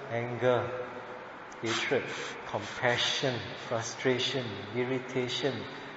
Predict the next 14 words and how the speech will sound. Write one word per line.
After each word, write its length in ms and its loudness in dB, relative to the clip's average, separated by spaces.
enjoyment, 720 2
things 220 0
like 160 6
that 200 8
lah. 140 4
So 120 0
these 240 4
are 300 8
our 60 2
mental 340 4
states 380 2
which, 220 2
from 220 2
which 200 2